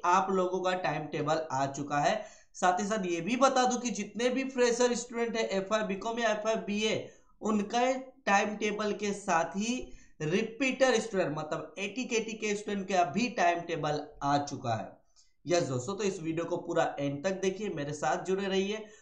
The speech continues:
और अगर video अच्छा लग रहा है तो video को लाइक करना ना भूलें। तो चलिए दोस्तों, हम आगे चलते हैं। जैसे कि दोस्तों कि आप इस समय देख रहे हो कि पहला जो आपके सामने मैंने दिखाया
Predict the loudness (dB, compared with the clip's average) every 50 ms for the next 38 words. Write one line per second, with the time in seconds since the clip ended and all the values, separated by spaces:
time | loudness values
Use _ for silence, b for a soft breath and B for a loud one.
0 | B B B 0 0 2 0 0 2 2 4 4 4 2 2 0 0 -2 0 2
1 | 2 2 2 0 0 0 0 0 0 0 0 0 0 0 0 2 2 2 2 0
2 | -2 -4 -2 0 0 0 0 0 2 2 2 2 2 2 0 0 0 -2 -2 -6
3 | B B B B B B B _ -4 0 2 4 4 4 4 2 4 6 6 6
4 | 6 6 2 0 0 0 0 0 0 0 0 0 0 0 0 0 0 -2 0 2
5 | 2 2 2 2 0 -4 -14 b b b b b b b b b _ _ _ _
6 | -8 -2 -2 0 0 0 0 0 2 0 0 0 2 0 0 4 4 6 6 6
7 | 4 0 -2 -2 -2 -2 -2 -2 0 2 2 2 2 2 0 0 0 -2 -4 -6
8 | -6 -6 -6 -6 -10 -4 -2 0 0 0 0 2 4 4 4 4 4 6 6 6
9 | 4 2 -2 -2 0 0 0 0 0 0 0 0 0 0 -2 -4 -6 -2 4 4
10 | 4